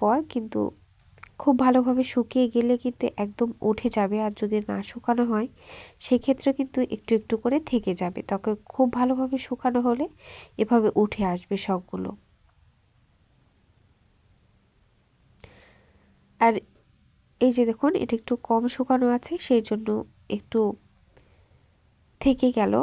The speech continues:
এভাবে কিন্তু খুব ভালোভাবে শুকানো হয়ে গেলে এভাবে উঠে চলে আসবে। এভাবে খুব সহজে পারফেক্টভাবে তৈরি করে নিতে পারবেন এই কুমড়ো বড়ির রেসিপি। আর এভাবে সবগুলো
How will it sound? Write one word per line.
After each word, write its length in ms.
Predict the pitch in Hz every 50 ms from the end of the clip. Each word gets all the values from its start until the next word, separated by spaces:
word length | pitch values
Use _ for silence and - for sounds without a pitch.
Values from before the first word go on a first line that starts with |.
| 349 - - - - 226
এভাবে 280 | 233 233 247 254 - 254
কিন্তু 240 | 254 - 254 254 - 277
খুব 180 | - - 269 247
ভালোভাবে 460 | - 240 247 240 233 247 247 - 247 247 -
শুকানো 360 | - 233 - - 240 233 233 233 254 254 - - _ -
হয়ে 260 | - - 233 226 226 220 220
গেলে 200 | 226 220 220 247 311 - - -
এভাবে 320 | 214 208 214 214 208 202 - -
উঠে 220 | 202 208 - 220 208
চলে 280 | - - 196 185 185 180 180
আসবে। 240 | 185 - - - 208 208 - - - - - _ _ _ _ _ _ _ -
এভাবে 340 | - 247 240 - 254 254 269 269
খুব 220 | - - - 240 214
সহজে 440 | - - 240 214 202 220 214 - 294
পারফেক্টভাবে 640 | 302 - - 196 196 - - 226 208 - 220 214 202 226
তৈরি 280 | - 214 202 190 190 196 -
করে 160 | - 208 - - -
নিতে 180 | 247 240 269
পারবেন 420 | 254 - 233 226 214 - 208 226 - - -
এই 160 | - 208 202 202 -
কুমড়ো 280 | 214 202 190 190 190 185
বড়ির 300 | 185 185 180 175 175 185
রেসিপি। 420 | 180 175 - - - 180 - 180 180 - _ - - - _ _ _ _ _ _ _ _ _ _ _ _ _ _ _ _ _ _ -
আর 100 | 208 214 - - 220
এভাবে 280 | 220 - 247 254 269 277 - -
সবগুলো 340 | 247 226 - - 254 247